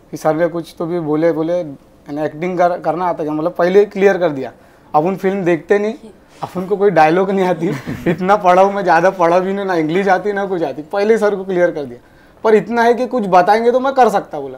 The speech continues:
तो sir बोले, "दारू पीने की कर सकता क्या?" मैं बोला, "हाँ, वो तो कर सकता है।" <laughs> फिर उसके बाद बोले, "लड़की छेड़ने की?" बोला, "हाँ, वो तो करता ही हूँ।" <laughs> फिर उसके बाद बोले, "तू, मैं एक situation दूंगा," बोले, "तू करेगा क्या?"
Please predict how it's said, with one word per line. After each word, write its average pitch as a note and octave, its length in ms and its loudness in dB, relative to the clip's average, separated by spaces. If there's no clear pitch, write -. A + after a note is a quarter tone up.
तो G3+ 60 -14
sir G3 200 -8
बोले, A3+ 240 -10
"दारू D#3 320 -6
पीने A3 220 -6
की A#3+ 120 -10
कर A#3+ 140 -4
सकता A3 300 -8
क्या?" F#3+ 120 -14
मैं B2 80 -14
बोला, D3 140 -10
"हाँ, A3 100 -2
वो D#3 180 -6
तो F#3 120 -8
कर A#3+ 140 -4
सकता A3+ 280 -10
है।" - 120 -10
<laughs> - 440 -4
फिर G#3+ 100 2
उसके A#3+ 240 2
बाद B3 160 6
बोले, B3 180 -2
"लड़की F3+ 320 0
छेड़ने B3 320 4
की?" A#3+ 80 -6
बोला, D3+ 220 2
"हाँ, E3 120 6
वो D3 100 4
तो E3+ 120 2
करता G#3 280 4
ही B3 100 6
हूँ।" A#3 140 0
<laughs> - 1200 2
फिर G#3+ 100 -2
उसके A#3 200 -6
बाद B3+ 180 -2
बोले, C4 320 -4
"तू, C4 240 -10
मैं A#3+ 240 -6
एक A#3 80 -8
situation G#3+ 480 -4
दूंगा," A3+ 220 -4
बोले, A#3+ 220 -2
"तू C4+ 140 -8
करेगा A#3+ 340 4
क्या?" D3+ 140 -6